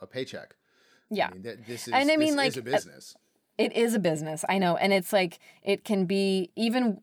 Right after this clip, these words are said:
Speaker 2: from somebody, for me, in the business, it can, it's very hard sometimes to separate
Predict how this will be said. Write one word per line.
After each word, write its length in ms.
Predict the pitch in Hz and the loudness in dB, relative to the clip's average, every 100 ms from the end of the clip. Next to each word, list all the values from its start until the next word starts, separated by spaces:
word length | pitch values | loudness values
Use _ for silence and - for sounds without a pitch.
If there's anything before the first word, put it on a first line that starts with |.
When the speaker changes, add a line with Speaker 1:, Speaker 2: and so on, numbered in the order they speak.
| - | -6
Speaker 2:
from 200 | 214 196 | -4 -2
somebody, 460 | 190 190 180 170 _ 175 | 0 2 0 0 _ -14
for 180 | - 185 | -4 -2
me, 360 | 170 294 202 - | 2 2 0 0
in 120 | 262 | 0
the 40 | 277 | 0
business, 480 | 160 151 143 151 - - | -2 -4 -6 -8 -10 -4
it 160 | 202 - | -4 -2
can, 240 | 208 196 - | -6 -4 -4
it's 200 | 180 - | -6 -2
very 280 | 180 180 | 0 2
hard 360 | 170 165 165 165 | 0 0 0 0
sometimes 500 | 165 170 165 160 - | -4 -4 -4 -6 -10
to 400 | - 170 156 156 - - - | -8 -4 -2 -4 -8 -18 -20
separate 720 | - - 170 170 160 151 151 | -4 0 0 2 0 0 -4